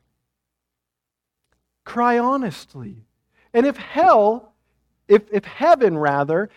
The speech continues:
is a place where Jesus is near and, and God's presence there is fullness of joy. So when you're near to God, you feel literally like you are in heaven.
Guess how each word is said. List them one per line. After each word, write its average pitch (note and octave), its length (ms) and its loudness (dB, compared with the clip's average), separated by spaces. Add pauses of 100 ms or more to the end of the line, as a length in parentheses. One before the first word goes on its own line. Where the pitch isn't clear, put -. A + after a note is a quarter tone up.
is A3 140 2
a A#3 80 0
place B3+ 380 0
where A#3 260 2 (180)
Jesus B3 580 -2
is G#3 140 -8
near A#3 260 0
and, F3+ 140 -2 (120)
and A3 160 0
God's B3 320 4
presence A#3+ 420 -2
there G#3 180 0
is F#3+ 160 -2 (200)
fullness C4+ 580 2
of A#3 160 2
joy. G#3 600 -2 (380)
So C#4+ 80 -2
when C#4 160 0
you're C#4 140 2
near C#4+ 380 2
to B3+ 120 -6
God, A3+ 320 2
you A3+ 120 -4
feel C#4 320 -2
literally C4 460 -2
like A3 300 0
you A#3 200 -4
are A3+ 120 0
in G#3 120 -4
heaven. F#3+ 460 -4